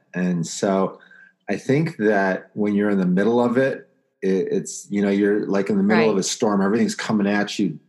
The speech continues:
Speaker 1: so fast. And, uh, and I, and I can remember so many times walking out for the center jump and shaking hands with Kareem Abdul-Jabbar and thinking,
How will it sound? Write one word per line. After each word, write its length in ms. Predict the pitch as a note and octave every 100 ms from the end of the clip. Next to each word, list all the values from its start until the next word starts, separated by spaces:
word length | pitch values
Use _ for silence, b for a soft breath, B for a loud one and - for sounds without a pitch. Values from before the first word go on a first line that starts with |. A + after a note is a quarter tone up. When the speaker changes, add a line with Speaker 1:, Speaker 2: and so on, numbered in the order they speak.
| -
Speaker 1:
so 320 | - A2+ A2
fast. 680 | A2 G#2+ G2+ G2 F#2+ - -
And, 200 | F#2 E2 B B B B
uh, 280 | F#2 F#2 F2+ _ - _
and 140 | G2+ G#2
I, 40 |
and 180 | A2+ A2+
I 120 | A#2+
can 180 | B2+ B2+
remember 400 | A2 G#2+ A2 G#2+
so 240 | - A2
many 220 | G#2 G#2 G2
times 680 | - G#2+ G#2+ G#2 F#2+ - b b b b
walking 440 | F#2+ G2 G2+ G2+ G2
out 200 | F#2 -
for 160 | G#2+
the 120 | F2
center 400 | F#2 - G2 F#2+
jump 500 | D#2+ - G2 F#2+ F2+ - _ -
and 200 | F#2 F2+
shaking 440 | - G2 F#2+ F2+
hands 300 | F#2 F#2+ F#2
with 180 | F2+ -
Kareem 340 | G#2+ G2 F#2
Abdul-Jabbar 920 | F2 E2 F2+ E2+ F#2 D#2+ F2+ F2 E2 - _
and 240 | F#2 F2+ E2
thinking, 540 | F#2 F2+ F#2+ F2+ E2